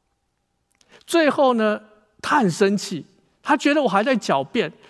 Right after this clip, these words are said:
他觉得我还在抵赖。他说：“你真的是太不像话了。”因此罚我什么呢？自己拿着那个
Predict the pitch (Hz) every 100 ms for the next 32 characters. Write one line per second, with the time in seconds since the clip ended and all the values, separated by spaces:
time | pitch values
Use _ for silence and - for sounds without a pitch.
0 | - _ 214 277 302 269 220 196 233 269
1 | - 175 147 240 190 - - _ _ _
2 | _ _ _ _ - 208 240 185 143 233
3 | 185 - 247 226 156 - 156 131 139 104
4 | 110 - _ _ _ _ _ _ _ _
5 | _ - 240 277 214 - 135 139 160 170
6 | 165 110 107 113 - _ _ _ _ _
7 | _ _ - 359 320 226 190 165 160 175
8 | 233 202 214 208 190 160